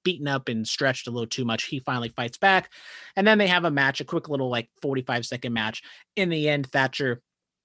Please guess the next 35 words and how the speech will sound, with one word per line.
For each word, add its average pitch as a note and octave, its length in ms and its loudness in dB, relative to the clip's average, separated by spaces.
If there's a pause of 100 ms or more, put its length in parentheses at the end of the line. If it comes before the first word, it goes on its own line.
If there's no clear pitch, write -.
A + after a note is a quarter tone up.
(400)
ends A3+ 160 6
up F3+ 100 6
getting F#3 200 8
the D3 80 4
win, G3+ 280 6
but G3 120 8
I A3 60 6
thought A3+ 160 4
this A3+ 140 4
was F#3 140 4
really G3 180 8
fun. D#3 320 4 (300)
You G3 60 2
know, D3+ 100 6
it D3+ 40 6
was D3+ 100 4
only, D#3+ 160 2
like, D3 160 2
five C3+ 340 2
minutes B2+ 260 0
at B2 120 -4
the A#2+ 100 -2
end, A#2+ 120 -2
but B2+ 80 2
it A#2+ 100 -4
told D#3+ 280 2
a C3+ 60 2
nice, B2 480 0 (100)
cohesive A#2 420 -4
story. - 440 -10 (420)
That's D#3+ 180 0
all D#3+ 100 8
you C#3+ 100 4
really B2 200 4
want G2 340 -6